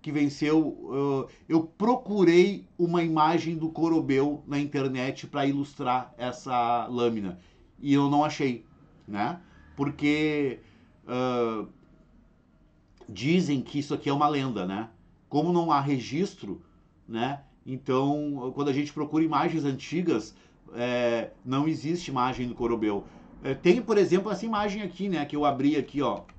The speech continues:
o meu, ãh, a minha aula.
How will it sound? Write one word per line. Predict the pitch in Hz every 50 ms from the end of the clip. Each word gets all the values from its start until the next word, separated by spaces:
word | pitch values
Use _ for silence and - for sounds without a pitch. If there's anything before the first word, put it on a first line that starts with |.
| -
o | - 127
meu, | 127 131 131 135 131 135 127 120 113 98 - - - - - - - - - - - - - - -
ãh, | 95 113 117 117 117 117 113 113 110 107 104 92 - - - - - - - - - - - - - - - - - - - - - - - _ - - - - -
a | - 110 113
minha | 117 120 120 120 113
aula. | 110 113 139 165 180 160 120 - -